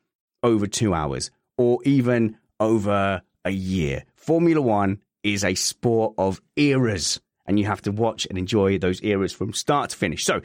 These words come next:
if you're a new fan, strap in. And I'll tell you what, I'll do you a deal. Dedicate the next forty or fifty years to watching Formula One. And then, and then after that, if you don't like it, go watch IndyCar.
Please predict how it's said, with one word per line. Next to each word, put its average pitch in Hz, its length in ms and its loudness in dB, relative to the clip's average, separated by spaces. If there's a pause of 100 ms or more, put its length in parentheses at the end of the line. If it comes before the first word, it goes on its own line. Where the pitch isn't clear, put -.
(300)
if 165 240 2
you're 185 160 6
a 165 40 4
new 170 200 4
fan, 98 320 0 (160)
strap - 520 -2
in. 113 360 2 (840)
And 151 140 2
I'll 175 40 2
tell 214 140 0
you 185 60 4
what, 147 140 2
I'll 127 80 2
do 143 160 2
you 180 180 4
a 165 60 4
deal. 80 340 -2 (420)
Dedicate 151 600 0
the 123 60 0
next 113 280 0
forty 139 360 0
or 127 100 4
fifty 120 300 -2
years 98 260 4
to 110 100 -2
watching 104 300 0
Formula 120 280 0
One. 95 280 -2 (360)
And 110 220 2
then, 107 280 2
and 110 140 2
then 107 80 2
after 160 320 0
that, 117 260 0 (120)
if - 160 -10
you 110 40 -6
don't 135 280 0
like 110 260 0
it, 110 220 0 (360)
go 104 140 4
watch 98 220 -2
IndyCar. 76 400 -6